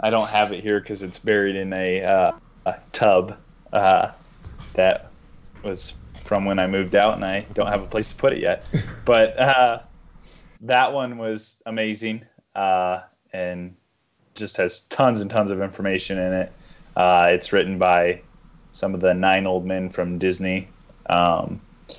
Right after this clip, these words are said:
Speaker 1: there's another book called The Animator's Survival Kit,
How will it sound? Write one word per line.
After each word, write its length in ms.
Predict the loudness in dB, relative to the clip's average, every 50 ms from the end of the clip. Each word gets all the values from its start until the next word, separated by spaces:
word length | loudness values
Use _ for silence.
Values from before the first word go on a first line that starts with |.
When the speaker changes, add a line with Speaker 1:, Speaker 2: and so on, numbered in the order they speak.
| -20 -20 -20 -20 -20 -20 -20 -20 -20 -20 -20 -20 -6 -2
Speaker 1:
there's 160 | 0 2 4
another 280 | 4 4 6 6 4 4
book 340 | 4 4 4 4 2 0 -2
called 340 | 0 2 4 4 4 4 2
The 80 | -2
Animator's 480 | -4 -4 -4 -2 -4 -2 -2 -2 -4 -4
Survival 520 | -6 -6 -2 0 4 4 4 4 2 -2
Kit, 400 | -4 -4 -2 0 0 0 0 -4